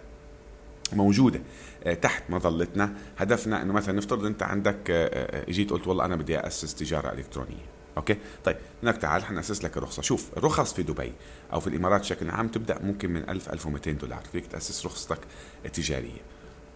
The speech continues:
وبالتالي زي ما حكيت أنا في بودكاست سابقة، بليز ارجعوا لها، اللي هو شو الفرق بين هاي الرخصة وهاي الرخصة، موجودة كلها بالبودكاست سابقة. بس أنا اليوم ال-، فتحت هذا البودكاست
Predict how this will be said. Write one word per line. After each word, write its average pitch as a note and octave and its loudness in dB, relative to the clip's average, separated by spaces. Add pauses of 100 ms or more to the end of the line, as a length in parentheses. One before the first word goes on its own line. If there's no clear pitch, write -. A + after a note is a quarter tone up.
(760)
وبالتالي B2+ 8 (960)
زي B2+ 10
ما D3 8
حكيت A#2+ 2
أنا G#2 4
في G2 0
بودكاست G2+ 4
سابقة، D2 2
بليز A2+ 4
ارجعوا F2 2
لها، D2+ -6 (380)
اللي F#2+ 4
هو A#2+ 8
شو D3+ 6
الفرق A2 6
بين F2 2
هاي G2 2
الرخصة F#2 2
وهاي F2+ 2
الرخصة، G#2 -2 (240)
موجودة G#2 6
كلها A2+ 4
بالبودكاست F2 2
سابقة. F2 4
بس F2+ 0
أنا F#2 0
اليوم G#2 4 (140)
ال-، E2 -4
فتحت - 0
هذا G#2+ 10
البودكاست A2+ 2